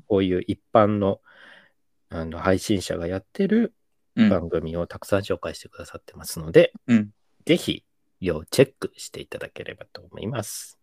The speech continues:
Speaker 2: はい。
Speaker 1: はい。これも感謝でございます。
Speaker 2: ありがとうございます。
Speaker 1: ありがとうございます。まだ感謝があります。
Speaker 2: うん。<laughs> ちょうどちょっとね、十二時の時報がね、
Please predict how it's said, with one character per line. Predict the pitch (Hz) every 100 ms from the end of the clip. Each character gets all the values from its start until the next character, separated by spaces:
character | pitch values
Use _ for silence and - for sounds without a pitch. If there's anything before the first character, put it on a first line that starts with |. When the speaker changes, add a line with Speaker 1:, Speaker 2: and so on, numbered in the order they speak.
| -
Speaker 2:
は | - 92
い。 | 92 - _ _ _
Speaker 1:
は | - -
い。 | - _ _ _ _
こ | 185
れ |
も | 123
感 | - 80
謝 | 73 -
で | -
ご | -
ざ | - 92
い | -
ま |
す。 | - - - _
Speaker 2:
あ | -
り | 98
が | 92
と | -
う |
ご | 107
ざ | 107
い |
ま | 104 123
す。 | - -
Speaker 1:
あ | -
り | 98
が | 90
と | 82
う |
ご | 80
ざ |
い | 82
ま | 85
す。 | - - - - -
ま | 110
だ | 98 -
感 | 113 101
謝 | - 101
が | 87
あ | 82
り | 82
ま | 87
す。 | - -
Speaker 2:
う | 107
ん。 | 95 90 95 - - - - - -
<laughs> | - 143 226 - 196 - - -
ち | 113
ょ |
う |
ど | 113
ち | 110
ょ |
っ |
と | 117
ね、 | 92
十 | 92 110 113
二 | 120
時 | 110
の | 95 92
時 | - 95
報 | - 92
が | 92
ね、 | 92 92